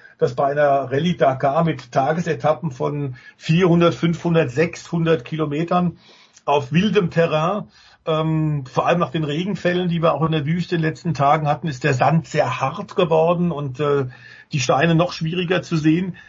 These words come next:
Also es ist wahnsinnig viel passiert und auch das Audi-Werksteam, das im zweiten Start in diesem Jahr ja, ähm, mit ihrem, äh, revolutionären Auto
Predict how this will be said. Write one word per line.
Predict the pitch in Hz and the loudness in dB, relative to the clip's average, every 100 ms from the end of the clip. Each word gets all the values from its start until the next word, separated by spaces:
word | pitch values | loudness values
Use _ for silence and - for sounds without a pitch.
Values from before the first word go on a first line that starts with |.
| - | -4
Also | - 165 | 0 0
es | 185 | 0
ist | 196 147 | -2 0
wahnsinnig | 135 175 175 | 0 0 -2
viel | - 175 | -8 -4
passiert | 165 131 175 180 | -4 -2 -2 0
und | 156 | 0
auch | 139 | -2
das | 156 127 | -4 -2
Audi-Werksteam, | 135 160 165 131 139 165 - 165 | 0 2 2 2 0 -2 -4 -4
das | 147 175 | -2 -4
im | |
zweiten | 131 135 127 170 | -2 0 2 0
Start | 180 - 139 147 | -2 0 0 0
in | 160 | -2
diesem | 131 156 160 | -4 -2 0
Jahr | 156 147 151 | 2 2 4
ja, | 147 147 139 - - - _ | 4 2 0 -16 -20 -20 _
ähm, | 147 143 143 143 | 0 2 0 -4
mit | 147 160 | -4 -4
ihrem, | 165 151 160 151 | -4 0 2 2
äh, | |
revolutionären | 143 139 135 123 127 170 170 165 165 151 170 170 | 0 2 2 2 2 4 4 2 2 2 0 0
Auto | 139 135 165 175 170 160 | 0 0 0 -2 -6 -6